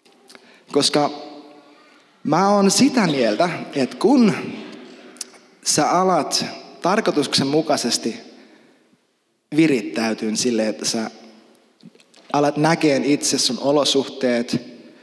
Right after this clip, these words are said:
ihmiset sun ympärillä, sun työn, sun opiskelun, sun rahan, sun seksuaalisuuden, sun kropan, kaiken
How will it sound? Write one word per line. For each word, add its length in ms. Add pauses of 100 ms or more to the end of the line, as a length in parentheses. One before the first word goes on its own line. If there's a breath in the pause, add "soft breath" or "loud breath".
(200 loud breath)
ihmiset 360
sun 180
ympärillä, 680 (1400 soft breath)
sun 200
työn, 320
sun 140
opiskelun, 680
sun 200
rahan, 400
sun 180
seksuaalisuuden, 880
sun 200
kropan, 580 (580 loud breath)
kaiken 560